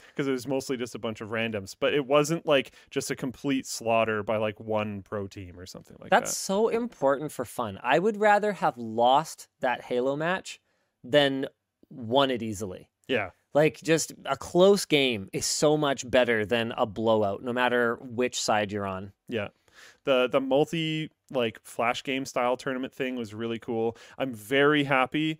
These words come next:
Speaker 1: that it culminated with Nidhogg, 'cause Nidhogg is such a cool, like, one v one, like,
Speaker 2: Oh, yeah.
Speaker 1: stressor type of game.
Speaker 2: Oh, yeah.
Speaker 1: So having it end with Nidhogg was awesome. The fact that I got Robot Unicorn Attack in there was cool. Um,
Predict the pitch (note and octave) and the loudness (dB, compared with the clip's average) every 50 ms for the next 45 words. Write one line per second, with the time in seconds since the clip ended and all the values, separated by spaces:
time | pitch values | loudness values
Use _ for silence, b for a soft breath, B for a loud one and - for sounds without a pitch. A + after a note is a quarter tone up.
0 | b b b - B2+ A2 - - - C3 A#2+ B2+ B2+ B2+ B2+ C3 C3+ A#2 A#2+ A2+ | b b b -2 -2 -2 -2 -6 -6 -4 -4 -4 -4 -4 -2 -4 -4 -4 -6 -8
1 | - G#2+ G#2 A2 A2 A#2 B2 B2 C3+ C#3+ C#3+ - _ _ _ _ _ _ _ - | -8 -6 -6 -6 -4 -2 -2 0 -2 -2 -4 -10 _ _ _ _ _ _ _ -8
2 | C#3 A#2+ B2 C3 B2+ C3 C#3 C#3+ C#3 D3+ E3+ F3+ E3+ D#3+ D3+ - - - - C#3+ | -8 -8 -6 -4 -2 0 0 4 6 6 6 6 6 2 0 0 -4 0 0 0
3 | B2+ - - D#3 - - - - D3 C3+ B2+ C3 C#3+ D3+ D#3 C#3 C3+ C3 A#2 A2 | 0 2 0 -2 -2 -4 -8 -4 -2 -2 0 2 2 2 2 2 2 2 2 0
4 | - - _ _ _ _ _ _ _ _ - B2+ B2 C3+ B2+ B2 C#3 C3+ A#2+ C#3+ | -2 -8 _ _ _ _ _ _ _ _ -18 -6 0 0 0 2 0 -2 -2 -2
5 | D3 C#3 B2 B2 B2 B2+ B2+ C3+ C#3 C#3 C#3 C3+ C3+ B2+ A#2 A2+ G#2+ - _ - | -2 -2 0 0 0 2 2 0 0 -2 -4 -4 -2 -2 -2 -2 -4 -8 _ -6
6 | - B2 A2+ G#2+ G2+ F#2+ F2 E2+ F2 - - - B2+ A2 A2+ - - C#3+ C#3 C#3 | -2 -2 0 0 -2 -4 -4 -6 -6 -8 -6 -4 -4 -4 -4 -4 -4 -2 -2 -2
7 | D3 C#3 - C#3 B2+ B2 - C3 A#2 A2+ A2 A2+ G#2 A#2 C3 C#3+ C#3 C3+ B2+ A#2 | -4 -4 -2 -4 -4 -4 -4 -10 -10 -8 -10 -8 -6 -2 2 4 6 6 6 4
8 | G#2+ G2 F#2+ F#2 F#2+ G#2 B2 A#2 C3+ C3+ C3+ C#3+ C#3 C3+ - B2 A#2+ B2+ B2+ C3 | 2 0 -4 -6 -2 -2 0 4 4 2 2 2 -4 -4 -4 -4 -4 -4 -2 -4
9 | B2+ - B2 A#2+ A#2 A#2+ A#2+ B2 A2+ A#2 A#2 A#2+ - - A2 G#2+ A2 A2 - - | -4 -4 -4 -6 -4 -4 -4 -4 -4 -6 -10 -10 -8 -6 -4 -4 -4 -4 -4 -6
10 | A#2+ A#2 A#2 A2 - B2 A#2 A2 - B2 A#2 A#2 A2 A#2 A2 - _ - A#2+ A#2 | -8 -8 -8 -8 -4 -4 -6 -4 -4 -4 -4 -2 -2 -2 -2 -2 _ -6 -6 -2
11 | A2 A2 G#2+ G#2+ G#2+ G#2+ G#2+ - - A2+ A2 G#2+ - B2 G#2+ G#2+ - A#2 A2 A2 | -2 -2 -2 -2 -6 -8 -10 -8 -8 -10 -10 -8 -6 -6 -6 -6 -6 -10 -8 -6
12 | A2 G#2 G#2 G#2 - - - A2+ G#2 G2+ G#2 G#2 G2+ _ _ _ _ _ _ _ | -6 -6 -6 -8 -12 -12 -10 -8 -6 -4 -4 -6 -8 _ _ _ _ _ _ _
13 | _ _ - A2 G#2+ G#2+ G2+ G2+ G2+ G2 F#2+ G2 F#2+ F2+ | _ _ -10 -8 -6 -6 -6 -6 -6 -8 -10 -10 -12 -16